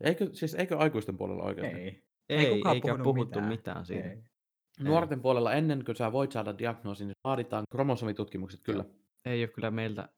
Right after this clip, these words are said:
Speaker 3: ikinä. Mä olisin halunnut
Speaker 1: Joo.
Speaker 3: ne pyytää,
Speaker 1: Mutta
Speaker 3: mut mä en koskaan
Speaker 1: myöskin
Speaker 3: muistanut.
Speaker 1: kromosomit ei tee
Speaker 3: Ei.
Speaker 1: biologista sukupuolta.
Speaker 2: Te ette näe, mut mä
Speaker 3: Joo,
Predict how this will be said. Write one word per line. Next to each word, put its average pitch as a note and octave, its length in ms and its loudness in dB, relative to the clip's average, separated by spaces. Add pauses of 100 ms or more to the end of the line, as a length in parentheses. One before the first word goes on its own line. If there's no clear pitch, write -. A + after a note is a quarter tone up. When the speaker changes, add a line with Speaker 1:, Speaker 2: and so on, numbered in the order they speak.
Speaker 3:
ikinä. G#2 480 -6 (360)
Mä A#2+ 60 0
olisin A2 220 -2
halunnut G#2 260 -2
Speaker 1:
Joo. F#2+ 120 -2
Speaker 3:
ne F#2 160 -6 (360)
pyytää, G2+ 280 -2
Speaker 1:
Mutta F2+ 180 -4
Speaker 3:
mut F#2 80 0
mä - 40 2
en G2+ 60 4
koskaan F#2+ 240 -2
Speaker 1:
myöskin F#2+ 140 -4
Speaker 3:
muistanut. F#2 460 -8 (460)
Speaker 1:
kromosomit A#2+ 800 0
ei A#2 280 2
tee G2+ 320 -2
Speaker 3:
Ei. G2+ 160 -10
Speaker 1:
biologista F#2+ 840 -2
sukupuolta. F#2+ 960 -6
Speaker 2:
Te G#2 60 -12
ette G#2+ 140 -8
näe, A2+ 200 -4
mut G2+ 120 -4
mä - 20 0
Speaker 3:
Joo, F#2 80 -2